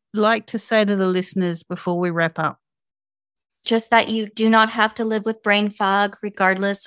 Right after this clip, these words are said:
Speaker 2: of reason or diagnosis. There are really powerful interventions,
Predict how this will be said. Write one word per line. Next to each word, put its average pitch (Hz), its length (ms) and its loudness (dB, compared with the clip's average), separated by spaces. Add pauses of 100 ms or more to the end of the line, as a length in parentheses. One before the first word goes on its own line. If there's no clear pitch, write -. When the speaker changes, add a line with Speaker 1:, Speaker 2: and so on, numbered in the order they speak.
Speaker 2:
of 196 240 0 (140)
reason 196 500 -2
or 196 100 -4
diagnosis. 190 880 -4
There 196 180 0
are 196 180 0
really 202 640 -2
powerful 202 840 0
interventions, 190 880 -4